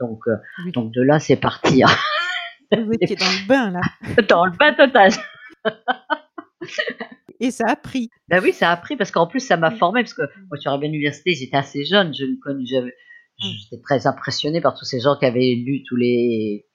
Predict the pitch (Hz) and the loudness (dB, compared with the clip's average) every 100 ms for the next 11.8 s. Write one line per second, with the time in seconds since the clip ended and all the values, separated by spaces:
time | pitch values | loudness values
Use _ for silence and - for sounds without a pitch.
0 | - - 117 127 139 131 - 123 120 143 | -20 -6 -2 0 0 -2 -6 -6 -4 -4
1 | 127 120 120 - 147 170 - 127 - - | -4 -4 -4 0 2 2 0 -6 -8 -14
2 | - - 123 190 - 151 147 143 170 - | -16 -6 0 0 0 0 2 0 -4 2
3 | 196 165 - 233 214 - 147 143 131 131 | 4 4 2 2 2 2 2 2 2 -2
4 | _ - _ 131 - 170 185 185 208 170 | _ -20 _ -18 -12 -8 -6 -6 -4 -2
5 | 170 190 233 214 - - - 151 147 143 | -2 -4 -8 -8 -6 -8 -6 -4 -2 -2
6 | 135 _ _ _ - - - - 139 147 | -4 _ _ _ -16 -14 -14 -4 0 0
7 | 143 143 156 139 135 143 156 123 104 87 | 0 0 0 0 -2 -4 -4 -8 -14 -16
8 | - 120 113 - 170 - 214 - 214 170 | -10 -8 -8 -8 -8 -4 -4 2 2 2
9 | 156 151 147 - - 147 135 135 120 135 | 0 0 -2 -6 -8 -4 -4 -6 -4 -2
10 | 135 131 135 131 - 156 156 185 240 - | 0 0 0 -4 -8 -2 0 2 0 0
11 | - - _ 123 139 165 190 120 | -20 -20 _ -2 -2 0 0 0